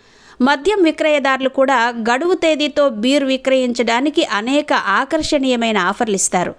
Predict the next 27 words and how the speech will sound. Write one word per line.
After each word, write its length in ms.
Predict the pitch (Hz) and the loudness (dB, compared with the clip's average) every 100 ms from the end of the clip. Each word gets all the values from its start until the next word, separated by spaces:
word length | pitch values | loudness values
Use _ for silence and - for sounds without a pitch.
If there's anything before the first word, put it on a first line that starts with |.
| _ 226 | _ -2
అందుకే 420 | 269 - 254 180 240 | 0 0 0 -2 -2
మీరు 180 | 302 302 | 0 0
తక్కువ 480 | 302 285 - 427 | -4 -2 2 2
డబ్బుకు 440 | 349 294 247 311 285 | 2 0 -2 2 2
ఒక 320 | 294 254 277 | 4 0 0
బీర్ 340 | 254 285 339 277 | 0 0 0 2
లేదా 320 | 262 262 294 | 0 0 0
ఉచిత 420 | 254 285 349 339 | 0 0 0 -2
బీర్ 280 | 233 262 254 | 0 0 0
పొందుతున్నట్టయితే 1040 | 247 247 269 269 247 220 233 240 254 214 - - - | 0 0 0 0 -2 -2 -2 0 0 -2 -6 -18 -6
దాని 280 | 196 233 233 | -2 -2 -2
గడువు 360 | 208 240 349 370 | -2 0 0 0
తేదీని 440 | 285 247 277 330 | 0 0 2 0
ఖచ్చితంగా 720 | 339 233 226 - 370 269 233 | 0 -4 -2 -2 0 0 -2
తనిఖీ 400 | 269 226 214 240 220 | -2 -2 -2 -2 0
చేయండి. 380 | 196 180 170 175 - - - - | 0 0 -2 -6 -12 -20 -18 -6
బీర్ 320 | 202 311 359 | 0 2 2
గడువు 420 | 247 220 233 294 | 0 -2 0 0
ముగిసినట్టయితే 1000 | 254 220 233 277 285 233 - 208 220 226 226 | 0 0 0 0 0 0 -2 -2 0 0 -2
దానిని 500 | 190 202 208 208 - | -2 -2 0 -2 -2
అస్సలు 400 | 208 - - 294 | -2 -2 0 -2
తీసుకోకండి. 720 | 269 226 - 226 208 208 226 | -2 -4 -2 -2 -2 0 0
దాని 240 | 277 302 262 | 0 -2 0
గురించి 360 | 254 359 392 | 2 2 2
ఫిర్యాదు 500 | 349 240 240 269 233 220 | 0 0 0 0 -2 -4
చేయండి. 380 | 165 165 165 165 - _ _ _ - 233 | -4 -2 -4 -6 -12 _ _ _ -8 -2
వాస్తవానికి 960 | 262 349 - 403 349 311 320 254 | 0 0 0 0 0 0 0 0